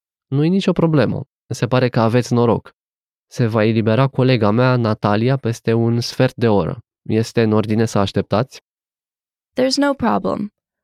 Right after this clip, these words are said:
Speaker 2: Looks like you're lucky. My colleague Natalia will be released in over a quarter of an hour.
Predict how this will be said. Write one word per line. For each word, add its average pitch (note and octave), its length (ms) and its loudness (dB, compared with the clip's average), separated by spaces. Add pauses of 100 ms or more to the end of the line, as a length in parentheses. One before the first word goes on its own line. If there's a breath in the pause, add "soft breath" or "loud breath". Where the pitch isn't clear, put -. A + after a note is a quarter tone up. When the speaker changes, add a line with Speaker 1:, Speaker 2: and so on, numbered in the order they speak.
Speaker 2:
Looks C4 280 -4
like A3 280 -2
you're A3 160 0
lucky. - 400 -8 (140)
My A3+ 200 -4
colleague C4+ 460 -2
Natalia G#3+ 580 0
will F#3+ 160 -2
be F#3+ 160 0
released F#3+ 420 -2
in F#3+ 140 -2
over F#3+ 240 0
a F#3 40 -2
quarter G3+ 420 -2
of F#3 60 -2
an F#3 120 -2
hour. F3 420 -4